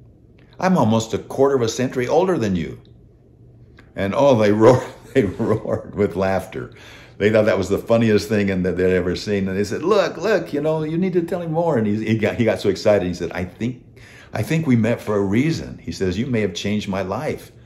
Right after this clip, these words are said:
And he gave me a fist pump high when we said goodbye, and they were off on their own way. They're still laughing and happy. I got a shot of dopamine.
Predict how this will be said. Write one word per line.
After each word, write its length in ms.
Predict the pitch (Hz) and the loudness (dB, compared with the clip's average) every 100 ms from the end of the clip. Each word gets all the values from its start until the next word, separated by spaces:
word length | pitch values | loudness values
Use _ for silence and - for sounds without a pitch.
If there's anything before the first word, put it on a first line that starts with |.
| - - - - | -20 -20 -16 -8
And 100 | 95 | -4
he 60 | |
gave 180 | 92 107 | -2 -2
me 120 | 107 | 0
a 60 | 82 | -2
fist 380 | - 135 151 - | 0 0 0 -2
pump 240 | 123 - | -4 -2
high 320 | 104 110 120 | -2 0 2
when 200 | 110 92 | 0 0
we 100 | 90 | -2
said 240 | - 104 92 | 0 0 0
goodbye, 240 | - 104 | -4 -4
and 120 | 90 | -4
they 80 | 78 | -4
were 100 | 78 | -4
off 160 | 104 104 | -4 -2
on 120 | 101 | -2
their 140 | 95 | -2
own 100 | 92 | -2
way. 180 | 92 98 | 0 -2
They're 160 | 82 80 | -2 -6
still 280 | - 110 | -6 -4
laughing 360 | 98 85 85 73 | -2 -2 -6 -10
and 140 | 73 | -12
happy. 360 | 71 78 82 80 - - - - - - | -10 -10 -10 -12 -16 -20 -20 -20 -20 -10
I 220 | 123 143 | -6 -6
got 240 | 185 139 147 | -6 -6 -6
a 80 | |
shot 280 | 127 165 147 | -6 -4 -2
of 120 | 143 | -2
dopamine. 640 | 110 127 - 117 117 123 | 0 0 0 -2 0 -2